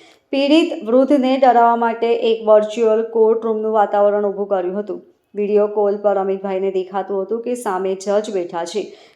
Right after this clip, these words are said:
બે વકીલો દલીલ કરી રહ્યા છે, બેંકના મેનેજર હાજર છે અને સી બી આઈના અધિકારીઓ પણ કોર્ટ રૂમમાં છે. આ બધું જ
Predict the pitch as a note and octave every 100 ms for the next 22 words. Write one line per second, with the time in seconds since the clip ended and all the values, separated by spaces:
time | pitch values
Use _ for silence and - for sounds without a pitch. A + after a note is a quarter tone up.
0 | - G#3 C#4 B3 A3+ A3+ A#3 A3 B3+ G#3+
1 | G#3 A3 A3 G3 F#3+ F3 F3 E3+ G#3+ -
2 | - _ _ _ G3 G3 A3 A#3+ G#3 G#3
3 | G#3+ G3 G3 F#3+ G3+ G#3 F#3 F3 F3+ F3+
4 | F#3+ - G3+ F#3+ B3 D#4 - - - -
5 | C4+ C4+ D4+ D4+ B3+ B3+ A3+ A#3 A#3+ A3+
6 | A3+ A3 A3+ A3+ A3+ A3 A3 A3 G#3 F3+
7 | F3 G#3 G#3 G#3 G#3 G3+ B3+